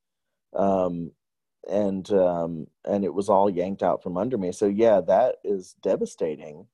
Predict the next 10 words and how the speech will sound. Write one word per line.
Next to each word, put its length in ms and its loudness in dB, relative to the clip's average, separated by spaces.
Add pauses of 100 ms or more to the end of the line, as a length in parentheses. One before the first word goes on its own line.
(440)
But 420 4
what 180 2
I 480 0 (160)
always, 720 0 (220)
and 180 -6
I'm 320 -2
not 280 -2
religious 560 -6
at 120 -2
all, 600 0